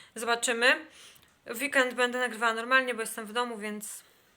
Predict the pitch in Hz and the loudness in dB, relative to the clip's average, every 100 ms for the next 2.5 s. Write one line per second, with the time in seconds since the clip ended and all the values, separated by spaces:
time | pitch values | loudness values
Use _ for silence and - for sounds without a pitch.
0 | _ _ _ _ _ _ - - - - | _ _ _ _ _ _ -8 -8 -6 -2
1 | 202 202 196 220 240 277 415 440 - 330 | -2 -2 -2 2 4 6 8 8 8 8
2 | 349 330 339 339 349 | 10 10 8 4 -4